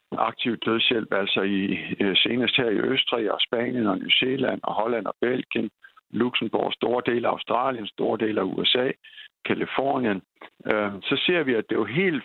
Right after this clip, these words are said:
forenligt, og det er helt forenligt med at være for, for aktiv død-,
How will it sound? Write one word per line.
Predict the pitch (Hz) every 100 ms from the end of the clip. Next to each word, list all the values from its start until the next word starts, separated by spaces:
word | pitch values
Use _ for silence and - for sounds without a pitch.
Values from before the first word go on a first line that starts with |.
| -
forenligt, | 110 - 170 170 127 - - - _
og | -
det | 123
er | 123
helt | 196 175
forenligt | - 190 170 123
med | 143
at | 139
være | 107 -
for, | 151 175
for | -
aktiv | 120 123 - 127
død-, | 127 131